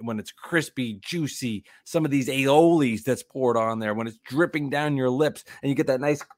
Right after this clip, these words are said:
<laughs> crunch into the meat, sorry for the sound effect, is fantastic. But when you get a burger that's done right,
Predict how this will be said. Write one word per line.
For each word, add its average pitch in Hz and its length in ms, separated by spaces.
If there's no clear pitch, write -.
<laughs> - 500
crunch 156 520
into 156 260
the 135 100
meat, 139 280
sorry 135 200
for 117 100
the 113 80
sound 131 200
effect, 113 260
is 139 220
fantastic. 117 760
But 147 380
when 113 160
you 131 180
get 151 160
a 131 40
burger 107 480
that's 110 320
done 110 640
right, 104 460